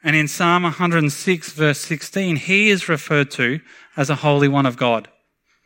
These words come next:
The second picture in the middle is supposed to be the, uh, a depiction of the prophet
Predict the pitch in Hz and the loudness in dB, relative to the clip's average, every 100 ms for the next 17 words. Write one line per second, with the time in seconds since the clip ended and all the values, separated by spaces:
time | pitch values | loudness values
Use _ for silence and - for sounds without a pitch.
0 | _ _ _ _ 151 139 208 185 202 170 | _ _ _ _ -2 2 0 0 -2 -4
1 | 185 - 175 160 151 175 165 147 139 - | -4 0 2 2 2 4 4 2 0 -4
2 | 156 175 170 - 170 156 143 139 160 143 | -2 0 0 -2 0 2 2 0 0 0
3 | 147 151 139 - 202 - 175 147 139 - | 0 -2 -4 -4 -4 -2 0 0 -4 -2
4 | 160 - 160 | -2 0 -4